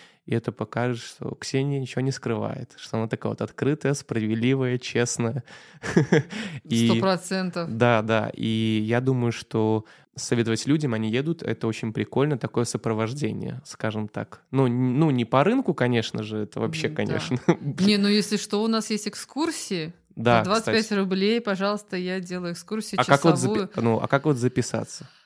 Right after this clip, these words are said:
Speaker 2: Ой, ну, честно говоря, у меня контракт с Трипстером, э, поэтому я к-, не могу прям сама записывать. Но можно
Speaker 1: Вот.
Speaker 2: через Трипстер, вот такой сайт, э, гидов.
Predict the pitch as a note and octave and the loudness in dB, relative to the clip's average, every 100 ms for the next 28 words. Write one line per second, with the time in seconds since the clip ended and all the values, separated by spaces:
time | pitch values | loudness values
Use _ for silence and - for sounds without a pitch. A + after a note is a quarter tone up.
0 | - G#3+ A#3+ A3 F#3+ F3+ F#3+ A3 C4 B3 | -6 0 2 2 2 0 0 0 2 0
1 | A3+ A3+ A3 A3+ A3+ A3 G3+ G#3+ G#3 - | 2 4 4 4 4 0 0 0 -2 -6
2 | - A#3+ C#4+ - F#3 E3 E3 E3+ - - | -2 -2 -2 -4 -2 -2 -2 -8 -12 -14
3 | - E3+ E3+ E3+ F3 F3+ F#3 F3+ F#3 G3 | -6 -4 -4 -4 -4 -2 0 0 0 0
4 | F#3+ E3+ - E3+ F#3 F#3 F3+ F3+ F#3+ F3+ | -4 -8 -10 -4 -2 0 -2 -2 -4 -2
5 | F3 E3 D#3+ - F3 E3 E3 D#3+ D#3+ - | -4 -4 -4 -4 -2 -2 -4 -8 -10 -10
6 | F3 D#3+ - F3 G#3+ G3+ F#3 F#3 - G3 | -12 -12 -8 -4 0 0 0 -2 0 0
7 | F#3 A#3 D#4 - - C#4 A#3+ G#3 F#3+ F#3+ | 0 -2 -4 -6 -6 -6 -6 -8 -8 -6
8 | F3+ - G3 F3+ F3 F3 E3+ E3 D#3+ E3+ | -4 0 0 0 -6 -8 -6 -4 -6 -4
9 | F#3 G#3+ C4+ | -2 -2 -2